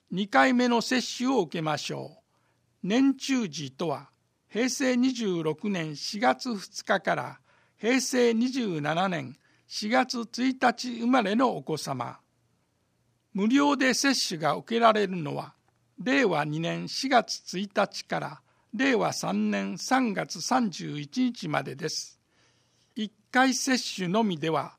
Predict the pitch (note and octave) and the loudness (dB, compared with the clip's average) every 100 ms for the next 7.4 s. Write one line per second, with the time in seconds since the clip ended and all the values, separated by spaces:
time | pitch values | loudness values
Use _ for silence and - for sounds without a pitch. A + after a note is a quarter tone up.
0 | _ _ _ - D#3+ G3 C4 C4 B3+ B3 | _ _ _ -10 -2 2 4 4 2 -2
1 | A#3+ G#3 - - G#3 A3 A3 E3+ D3+ _ | 0 0 0 -2 2 2 0 -2 -8 _
2 | C3 C3+ C3 _ _ _ D#3 G#3+ C4+ C4+ | -8 -8 -12 _ _ _ 0 2 4 4
3 | B3 - G#3 G3 D3+ C#3 F3+ B3+ - - | 2 0 2 2 2 -4 -2 -2 -2 -6
4 | F#3+ F#3 E3 D3+ _ _ E3+ F3 F3+ D4 | -2 -2 -6 -14 _ _ -4 -2 -2 0
5 | C4 G#3+ D#3 - D#3 A3+ A3+ - A3 - | 2 2 -2 -6 0 2 2 -2 -4 -2
6 | G3+ G3+ F#3+ E3+ E3+ G#3+ B3+ B3+ D#3 C3 | -2 0 -2 -4 -6 -4 2 4 2 -4
7 | A#2+ - - | -10 -12 -14